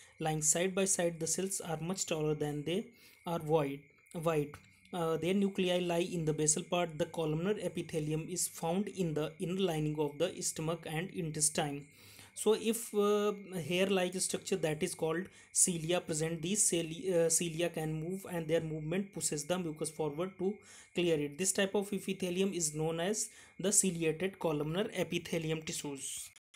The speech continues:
Next one is, that is connective tissues. Uh, the connective tissues is a binding and supporting tissues. It is distributed throughout the body and forms about thirty percent of the body weight.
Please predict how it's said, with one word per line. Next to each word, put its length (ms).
Next 320
one 160
is, 140
that 240
is 140
connective 420
tissues. 500
Uh, 240
the 120
connective 380
tissues 320
is 140
a 40
binding 500
and 120
supporting 460
tissues. 420
It 160
is 160
distributed 720
throughout 380
the 100
body 360
and 140
forms 300
about 300
thirty 240
percent 420
of 160
the 100
body 300
weight. 320